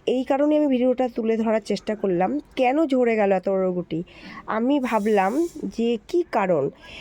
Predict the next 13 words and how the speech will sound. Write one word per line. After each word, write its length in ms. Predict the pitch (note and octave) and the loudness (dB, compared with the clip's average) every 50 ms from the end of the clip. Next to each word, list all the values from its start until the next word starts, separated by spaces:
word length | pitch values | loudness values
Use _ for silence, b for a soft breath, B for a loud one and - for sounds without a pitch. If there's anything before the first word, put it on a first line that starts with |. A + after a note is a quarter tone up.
| B B B B B B B - - | B B B B B B B -2 0
এক 160 | A3+ A#3 A#3 - | 0 0 -2 -2
হচ্ছে 400 | - C#4+ C#4+ - - - - D4+ C#4+ | -4 -4 -4 -6 -10 -6 -4 -4 -2
দেখতেই 420 | A#3 A#3 A3+ G#3+ - - - C4 C4 | 0 0 -2 -2 -4 -6 -6 -4 -4
পাচ্ছেন, 360 | C4 B3 A#3 - - - C4 C4 | -4 -6 -6 -4 -4 -4 -4 -2
খুব 160 | C4 C#4 - | -4 -6 -6
কাছ 180 | - A3 G3+ - | -6 -6 -6 -6
থেকে 160 | - A#3+ B3 | -4 -4 -2
দেখানোর 300 | A#3 A3 G3+ A3 A#3 A#3+ - | -2 -2 -2 -2 -2 -2 -4
চেষ্টা 220 | A#3 G#3 - A3+ A3+ | -6 -6 -6 -6 -6
করছি 280 | G#3+ A3+ G#3 - - C4+ B3+ - | -4 -6 -6 -6 -8 -10 -10 -10
কিভাবে 540 | - - D4+ D4 C4+ B3+ A#3+ B3 G#3 G3 A3 C4 F4+ - _ _ - G#3+ | -8 -6 -4 -4 -4 -2 -2 -2 0 2 2 0 0 -4 _ _ -6 -4
গাছের 380 | G#3 F#3+ F#3+ - - - B3+ B3+ | -4 -4 -4 -4 -2 -2 0 0
রুটগুলো 480 | A3 G#3 G3+ F#3 G#3 G3 G#3 A3+ B3 | 0 0 -2 -2 -4 -2 0 0 0